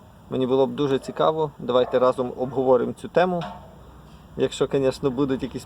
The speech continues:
перегляди, крім двох-трьох. От. Якщо я комусь посоветую, хтось прислухається і, ну, оцінить це, то я дуже радий, якщо комусь допоміг. Дякую всім за увагу, хто дивився.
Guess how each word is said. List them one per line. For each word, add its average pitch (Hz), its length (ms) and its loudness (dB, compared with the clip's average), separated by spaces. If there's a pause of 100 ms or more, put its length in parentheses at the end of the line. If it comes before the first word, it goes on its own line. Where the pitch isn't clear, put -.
перегляди, 127 640 2
крім 135 280 -2 (1160)
двох-трьох. 127 680 0 (480)
От. 110 240 0 (840)
Якщо 151 380 0
я 139 180 4
комусь - 680 -4
посоветую, 135 540 0
хтось 131 220 -6
прислухається 139 720 -2 (100)
і, 127 120 -2 (560)
ну, 123 200 -2 (2000)
оцінить 208 500 0
це, 127 180 2
то 147 180 -2
я 156 240 4
дуже 147 380 0
радий, 110 380 -4
якщо 127 240 -6
комусь 127 260 -4
допоміг. 117 400 -8 (300)
Дякую 202 340 -2
всім 156 240 -6
за 147 80 0
увагу, 143 360 0
хто 139 120 -6
дивився. 139 460 -6